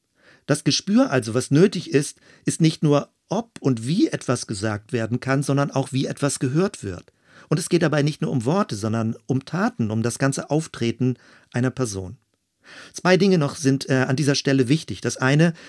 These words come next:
Mission ist vom Wesen keine menschliche Aktion. Weil manche Leute denken, okay, jetzt müssen wir aktiv werden. Sondern die Mission Gottes beginnt nicht beim Menschen. Es ist Gottes Bewegung, mit der wir mitgehen.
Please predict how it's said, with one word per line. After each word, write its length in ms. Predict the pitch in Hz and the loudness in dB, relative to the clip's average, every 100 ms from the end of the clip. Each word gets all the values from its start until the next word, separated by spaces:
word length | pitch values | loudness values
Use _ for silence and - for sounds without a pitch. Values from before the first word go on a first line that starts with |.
| - | -8
Mission 440 | - 135 156 185 226 | -4 0 2 4 4
ist 160 | 214 | 2
vom 240 | - 143 110 | 0 0 2
Wesen 560 | 135 160 156 170 220 - _ _ | 4 6 6 4 4 -2 _ _
keine 360 | - 147 151 147 | -2 4 4 4
menschliche 680 | 139 131 135 - 123 127 | 4 4 2 -2 -4 -4
Aktion. 540 | 127 - - 110 95 95 _ _ | -6 -10 -4 -2 -2 -8 _ _
Weil 160 | 120 120 | 0 2
manche 260 | 156 160 | 2 2
Leute 240 | 143 143 123 | 2 2 2
denken, 320 | 143 151 139 | 2 2 0
okay, 240 | 131 151 | 2 2
jetzt 200 | 135 113 | 2 2
müssen 240 | 131 - 120 | 0 0 -2
wir 100 | 123 | -2
aktiv 500 | 127 - 160 156 - | -4 -2 -2 -2 -6
werden. 360 | 90 85 95 104 - - - - | -10 -10 -12 -16 -20 -20 -20 -6
Sondern 420 | - 156 165 160 - - | 0 4 4 2 -4 -2
die 80 | 156 | 0
Mission 500 | 156 - 165 202 196 - _ _ _ - | 2 2 4 4 0 -8 _ _ _ -2
Gottes 460 | 117 220 - 135 - | 0 2 4 2 2
beginnt 480 | 143 117 196 294 175 | -4 2 2 2 0
nicht 240 | 180 - | 0 0
beim 200 | 156 156 | -2 0
Menschen. 560 | 156 226 - - 92 160 _ - | 2 2 2 -6 -10 -14 _ -4
Es 180 | 151 | -2
ist 220 | 165 160 - _ 110 | 0 -4 -10 _ -2
Gottes 440 | 160 - 214 - | -2 0 -6 -4
Bewegung, 880 | - 110 104 123 107 131 165 269 - _ _ _ - - | -4 -2 0 0 4 4 4 -2 -8 _ _ _ -20 0
mit 180 | - | 2
der 180 | 143 156 | 4 2
wir 140 | 143 143 | 2 0
mitgehen. 680 | 160 180 _ 123 104 90 | 0 -4 _ 0 0 -6